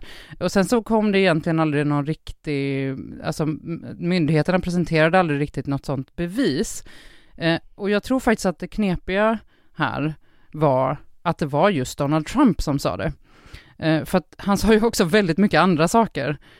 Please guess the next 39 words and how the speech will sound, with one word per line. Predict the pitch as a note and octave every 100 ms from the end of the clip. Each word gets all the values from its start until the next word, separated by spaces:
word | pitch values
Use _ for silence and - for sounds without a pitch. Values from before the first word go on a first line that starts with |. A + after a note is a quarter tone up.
| _ -
Eh, | D3+ D3 C#3 C3+ C3 C3+ - D2+ -
och | - E3+
framförallt | - F3+ F3+ F3 F#3 -
när | E3
det |
kommer | D#3+ D#3+ C#3 C#3+
till | D#3 C3
det | C3+
här | D3
viruset. | C#3 B3 G3 D#3
Han, | D3 D#3
han, | E3+ E3+ -
han | F3 E3+ E3 -
envisades | G3 F3 D3+ G3 G3 G3+
ju | F#3+
med | E3 C3
att | C#3
kalla | - E3 D#3
viruset | F#3 F#3+ C3+ C#3+
för | -
Kina-viruset | - D#3 C#3 C3+ C3+ C#3 C3+ D3+ C#3+
till | -
exempel. | C#3+ D3 C3 D3 G3 - - - - -
Eh, | D#3+ C#3+ C#3 C3+ C3+ C3+ -
och | E3
sen | E3
sa | D3+ D#3+
han | D3 C#3+
också | C3 - E3+
att | F3+ F3
det | -
liksom | C#3+ C3+ C3+
inte | C3+ B2+ -
var | C3 C3
värre | B2 D3+ D3 C#3 D3
än | C#3+ C#3+
en | C#3
influensa. | C#3 - D3+ F#3+ G#3 F#3+ - G3 F#3+ G3
Han, | F#3+ D3+ D3